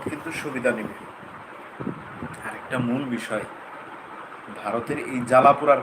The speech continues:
কারণ হলো, বাংলাদেশে এখন অনেক ভালোভাবে চলছে, কারণ ভারতের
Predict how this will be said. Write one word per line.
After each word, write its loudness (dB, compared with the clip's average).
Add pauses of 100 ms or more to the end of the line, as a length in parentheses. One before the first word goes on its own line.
কারণ 2 (100)
হলো, 0 (840)
বাংলাদেশে 4
এখন -2
অনেক 2
ভালোভাবে 0 (120)
চলছে, -6 (2500)
কারণ 2 (880)
ভারতের 0